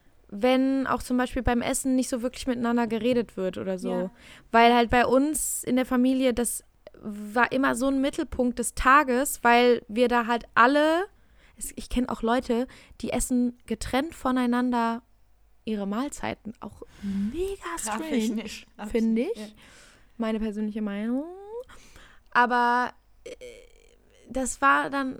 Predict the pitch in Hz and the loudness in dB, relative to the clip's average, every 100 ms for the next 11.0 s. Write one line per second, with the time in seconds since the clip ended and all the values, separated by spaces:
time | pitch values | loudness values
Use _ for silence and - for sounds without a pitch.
0 | - - 277 285 - 330 330 - - 262 | -12 -8 -6 -8 -8 -8 -8 -12 -18 -20
1 | - - 254 254 254 - 226 233 285 359 | -18 -8 -4 -2 -4 -6 -10 -4 0 0
2 | 311 311 349 269 269 285 247 254 254 - | 2 2 2 2 0 0 0 0 -6 -8
3 | 233 247 - 262 233 226 226 208 233 240 | -4 -4 -2 -4 -4 -4 -4 -4 -2 0
4 | 220 214 226 233 - 220 214 208 220 233 | 0 -2 -4 -6 -6 -4 -4 -4 -2 -2
5 | 214 214 220 208 - 302 - - 220 208 | -2 -4 -4 -6 -2 -4 -4 -4 -4 -2
6 | 214 208 214 220 208 208 208 233 - - | -4 -4 -4 -6 -6 -6 -4 -6 -8 -18
7 | - - 240 233 226 208 214 - 208 202 | -14 -2 2 2 0 -2 -8 -8 -8 -8
8 | - - 196 - 202 208 208 214 - 208 | -6 -8 -6 -6 -4 -4 -4 -6 -6 -6
9 | 220 220 208 214 - 226 214 226 - 226 | -6 -6 -8 -10 -6 -4 -2 -4 -4 -4
10 | 214 220 220 208 208 226 220 214 220 240 | -4 -4 -4 -4 -4 -4 -4 -4 -2 -2